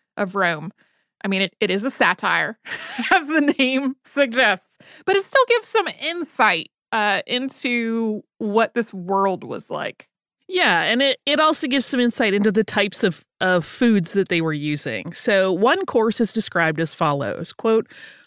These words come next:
Speaker 2: "On the tray stood a donkey made of Corinthian bronze, bearing pannier containing olives, white in one and black in the other. Two platters flanked the figure, on the margins of which were engraved Trimalchio's name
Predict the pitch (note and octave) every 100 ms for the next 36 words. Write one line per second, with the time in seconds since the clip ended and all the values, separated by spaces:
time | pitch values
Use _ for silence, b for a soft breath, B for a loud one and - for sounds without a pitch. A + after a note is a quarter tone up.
0 | B B3 F4 G4 - B3+ G#3+ G3 A3 -
1 | A#3 A#3+ G3+ C#4 F4 A#3 F3+ F#3+ E3+ G3+
2 | - G3 E3 D#3 E3+ F#3 F3+ G3 G3+ C#3
3 | F2+ F#2 - - F3+ F3 F3 - E4 D#4+
4 | D4+ C4+ C4 C4 C4+ A#3 A3+ G3 E3+ E3
5 | G#3 G#3+ A#3+ A#3+ D#4 - - B B F3+
6 | G3+ B3+ - A#3 G3+ F3+ G3 B3 A3+ F3
7 | D#3 E3 G#3+ B3 A3+ B2 C#3 C#3+ B3+ _
8 | b b b _ - E4+ F4+ - E4+ G4+
9 | A#3+ F#3+ - - E4 G4+ - A3 - E3
10 | D#3 D3+ G#3+ - A3+ B3 C4 E4+ D4 D#4
11 | C4 G#3+ F#3+ F#3+ - B3 C#4+ A3 F#3 F3
12 | F#3 - A3 F3 G3 A#3+ B3 C4 G#3 E3+
13 | D3+ D3+